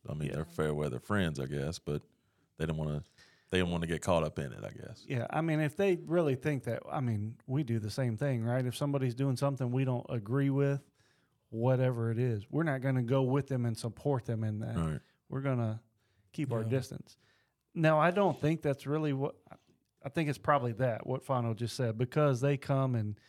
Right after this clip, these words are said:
Speaker 2: you know, they bring him money and a ring of gold, all this stuff. It,
Speaker 1: Mm-hmm.
Speaker 2: but when I first read that, I was like,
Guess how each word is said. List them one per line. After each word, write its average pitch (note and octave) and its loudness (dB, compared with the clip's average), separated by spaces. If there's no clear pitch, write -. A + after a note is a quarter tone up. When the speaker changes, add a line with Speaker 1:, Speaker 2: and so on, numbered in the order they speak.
Speaker 2:
you C3 -2
know, A#2+ 2
they C#3 2
bring C3+ 0
him A#2 0
money A#2 0
and G#2 -4
a A#2 -2
ring C3 2
of A#2+ 0
gold, B2+ 4
all C#3 6
this B2+ 0
stuff. - -2
It, B2 2
Speaker 1:
Mm-hmm. E2+ -6
Speaker 2:
but C3 2
when C#3 2
I C#3+ 2
first F3+ 0
read C#3+ 2
that, A2+ -2
I A2+ -2
was G#2 -4
like, G#2 -8